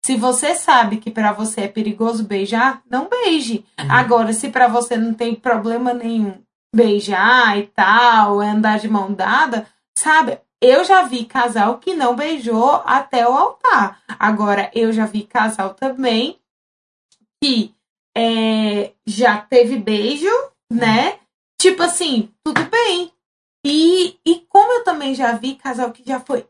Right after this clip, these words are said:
Speaker 1: extremista demais. Outra coisa também que é muito preciso falar. Não fique achando que, "Meu Deus, eu vou fazer o romance real, porque o romance real, ele salva casamento." Me disseram que se eu fizer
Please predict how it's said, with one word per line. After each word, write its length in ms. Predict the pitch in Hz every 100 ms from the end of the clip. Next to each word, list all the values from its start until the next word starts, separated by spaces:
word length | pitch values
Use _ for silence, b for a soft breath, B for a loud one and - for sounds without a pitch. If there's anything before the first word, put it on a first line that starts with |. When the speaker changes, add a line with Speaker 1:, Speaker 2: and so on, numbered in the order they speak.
| 285
Speaker 1:
extremista 880 | 320 - 392 370 294 285 320 339 339
demais. 380 | 277 233 220 -
Outra 300 | 262 302 330
coisa 300 | 285 254 277
também 340 | 277 254 233 220
que 100 | 233
é 20 |
muito 580 | 220 247 302 339 339 - _ _ _ -
preciso 640 | 269 302 - 233 208 190 -
falar. 420 | 233 214 180 - _ _ _ _ -
Não 160 | 427
fique 260 | 440 339 285
achando 580 | 247 220 - 240 233 226
que, 160 | - 240
"Meu 240 | 240 254
Deus, 400 | 208 226 220 214
eu 100 | 214
vou 120 | 214
fazer 380 | 214 208 202 202
o 40 |
romance 440 | 190 202 190 196 - 214
real, 300 | 185 190 214
porque 280 | 247 240
o 40 | 202
romance 400 | 202 196 202 -
real, 300 | 202 180 196
ele 160 | 196 214
salva 480 | - 214 214 214
casamento." 640 | 247 240 247 269 269 196 _ _ _ _ _ _ 226
Me 100 | 226
disseram 440 | 233 220 233 214
que 80 | -
se 100 | -
eu 80 | 208
fizer 340 | 220 208 196